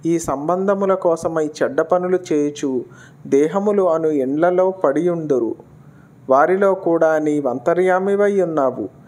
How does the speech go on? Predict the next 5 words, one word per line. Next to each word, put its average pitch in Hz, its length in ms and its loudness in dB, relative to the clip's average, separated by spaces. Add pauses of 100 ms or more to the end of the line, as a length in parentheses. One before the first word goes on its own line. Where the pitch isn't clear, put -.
(240)
అయినను 180 480 0
నీ 170 220 -4
అస్తిత్వమును 190 800 -4
వారికి 160 380 0
ప్రసాదింపవు. 160 920 -2